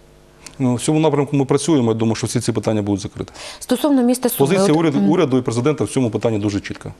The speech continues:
Speaker 1: Всі заборгованості будуть закриті.
Speaker 2: Стосовно міста Суми, ось минулої суботи міський голова Олександр Лисенко відзвітувався перед сумчанами про свою роботу. Ну, е, оцінки, е, його діяльності, ну, дуже, дуже категоричні,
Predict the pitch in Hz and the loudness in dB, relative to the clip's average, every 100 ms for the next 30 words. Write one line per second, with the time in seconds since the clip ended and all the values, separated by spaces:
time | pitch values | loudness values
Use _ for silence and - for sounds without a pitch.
0 | - - - 127 104 98 120 151 120 - | -10 -4 0 0 0 0 0 2 0 -2
1 | 101 107 92 - - - _ _ - - | -2 -2 -2 -6 -10 -10 _ _ -18 -12
2 | - - - - 240 302 277 240 247 233 | -12 -14 -10 -4 0 2 4 2 2 -2
3 | - 175 185 185 226 277 247 240 233 285 | -2 0 0 2 2 4 2 0 -2 0
4 | 262 226 - 247 214 202 233 226 190 - | 2 0 0 0 0 0 2 0 0 -2
5 | 202 190 185 - 269 302 226 226 226 202 | 0 0 0 0 0 2 0 -2 -4 -2
6 | 208 226 208 - 226 214 196 202 - 214 | -2 -2 -4 -2 -2 -2 -4 -4 -2 -2
7 | 190 185 - 202 214 214 190 190 202 196 | 0 -2 -2 0 0 0 -2 0 0 0
8 | 175 151 180 - - - - 285 - 214 | -2 -6 -6 -8 -10 -10 -2 -2 0 0
9 | 208 196 196 196 - 202 - - - - | 2 2 0 0 0 0 0 -2 -2 -2
10 | - 233 214 196 185 - 190 185 185 185 | 0 0 0 0 0 -2 -2 0 0 0
11 | 202 202 190 196 180 170 180 - - 185 | 0 0 0 0 0 -2 -4 -4 -2 0
12 | 180 175 - 196 170 170 170 202 185 185 | 0 -2 -2 -2 -2 -4 -4 -2 0 0
13 | 220 240 208 - 180 185 208 - | 0 0 -2 -2 -2 0 0 0